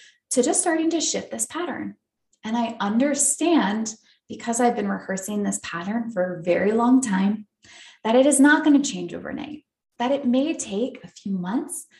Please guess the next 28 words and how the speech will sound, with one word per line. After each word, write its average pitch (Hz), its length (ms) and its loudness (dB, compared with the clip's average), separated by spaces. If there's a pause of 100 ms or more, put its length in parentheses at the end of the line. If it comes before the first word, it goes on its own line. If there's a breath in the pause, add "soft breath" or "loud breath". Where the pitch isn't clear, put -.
(240 soft breath)
heck, - 340 -6 (200)
maybe 190 380 -6
even 190 180 -6
a 185 60 -6
few 208 320 -6
years 202 560 0 (300 loud breath)
for - 120 -6
me 196 140 2
to 185 100 0
really 214 380 2
be 247 140 -2
solid 190 560 0
in 170 200 -10
my 165 240 -10
new 208 260 -2
way 190 260 -2
of 170 140 -10 (120)
being. 151 400 -6 (720)
But 214 180 0
I 196 140 0
know 202 340 2
it 196 60 -2
is 175 140 -4
worth 175 420 -6
it. - 160 -10 (400)
And 190 100 0
I'm 190 140 0
committed 202 840 2